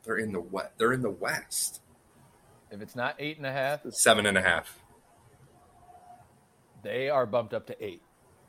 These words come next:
Speaker 1: Wow.
Speaker 2: <clears throat>
Speaker 1: Okay. Okay. Okay.
Speaker 2: I think I'm taking the, honestly, I think they'll get eight wins. So I'm pulling a Corey. I'm calling a push here.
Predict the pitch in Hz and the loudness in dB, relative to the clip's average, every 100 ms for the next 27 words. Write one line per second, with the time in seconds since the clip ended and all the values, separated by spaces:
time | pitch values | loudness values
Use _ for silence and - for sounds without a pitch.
0 | - 85 87 80 78 78 - 85 69 - | 2 6 6 6 2 -4 -6 -8 -8 -10
1 | - - 117 - - _ - _ _ - | -6 -2 -2 -4 -18 _ -20 _ _ -20
2 | - - 110 - - - - _ _ _ | -20 -8 0 2 0 -4 -20 _ _ _
3 | - - 196 196 - _ - _ 107 110 | -8 0 0 -2 -16 _ -20 _ -2 2
4 | 117 120 123 127 127 127 - - 120 120 | 2 2 2 2 0 -2 -6 -6 -4 -4
5 | 113 - - 98 95 98 101 98 - - | -10 -16 -8 -6 -4 -6 -8 -12 -12 -8
6 | 107 120 - _ 117 113 110 110 98 107 | -6 -8 -12 _ -10 -8 -10 -10 -12 -10
7 | 104 104 101 101 101 98 - _ _ _ | -8 -8 -8 -8 -8 -10 -14 _ _ _
8 | _ - _ _ - _ - - - - | _ -20 _ _ -20 _ -20 -20 -20 -2
9 | 120 135 143 147 143 117 113 117 104 107 | 0 2 0 -4 0 0 0 -4 -4 -4
10 | 101 117 104 - _ _ _ - _ _ | -2 -4 -4 -6 _ _ _ -20 _ _
11 | _ 127 139 123 107 120 135 156 156 _ | _ -2 -2 -2 0 0 0 -6 -16 _
12 | _ - - - - - - - - - | _ -20 -20 -20 -20 -20 -20 -20 -20 -20
13 | - 123 110 107 101 - 107 107 - 123 | 0 4 4 4 0 -2 -4 -4 -2 -2
14 | 117 107 - 104 92 92 95 - 113 107 | -2 -4 -4 -4 -6 -10 -6 -2 0 0
15 | 95 101 92 - 98 82 | -2 -6 -6 -10 -12 -12